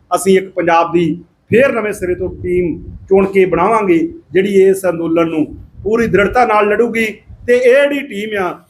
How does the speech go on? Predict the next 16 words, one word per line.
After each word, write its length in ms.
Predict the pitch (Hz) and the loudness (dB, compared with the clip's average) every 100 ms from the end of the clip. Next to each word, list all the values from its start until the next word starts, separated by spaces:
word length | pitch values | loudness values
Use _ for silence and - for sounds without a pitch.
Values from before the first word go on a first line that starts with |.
| _ | _
ਉਹ 100 | 208 | -6
ਜਿੱਥੇ 280 | 214 214 220 | -4 -2 -4
ਜਮਹੂਰੀ 320 | 214 190 160 | -2 0 0
ਕਿਸਾਨ 340 | 170 - 208 220 | 0 0 0 0
ਸਭਾ 240 | 233 247 | 0 2
ਦਾ 100 | 247 | 2
ਭਾਗ 360 | 240 233 190 226 | 2 2 2 4
ਆ, 360 | 233 214 - - - | 2 0 -8 -20 0
ਤੇ 100 | 233 | 0
ਜਮਹੂਰੀ 460 | 233 220 185 214 247 | 0 0 0 0 -4
ਕਿਸਾਨ 340 | 226 202 214 | -4 -2 -4
ਸਭਾ 280 | 208 208 233 | -6 0 0
ਦੀ 120 | 226 | 0
ਅਗਵਾਈ 340 | 208 175 208 254 | -2 2 2 2
ਦੇ 120 | 262 | 2
ਵਿੱਚ 460 | 202 - 175 143 | 2 0 -4 -4